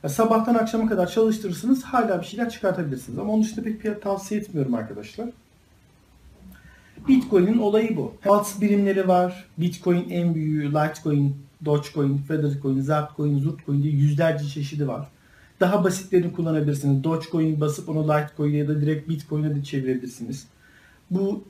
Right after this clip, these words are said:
mining'den ürettiğiniz coin'leri işletebileceğiniz, takas ettirebileceğiniz yerler de var.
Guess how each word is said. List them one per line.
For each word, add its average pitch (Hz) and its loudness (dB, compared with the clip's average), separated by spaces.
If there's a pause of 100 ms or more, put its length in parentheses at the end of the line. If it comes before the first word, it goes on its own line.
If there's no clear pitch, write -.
(140)
mining'den 175 2
ürettiğiniz 170 -2 (540)
coin'leri 160 0
işletebileceğiniz, 147 -2 (120)
takas - -4
ettirebileceğiniz 147 0
yerler 143 2
de 117 -4
var. 104 -6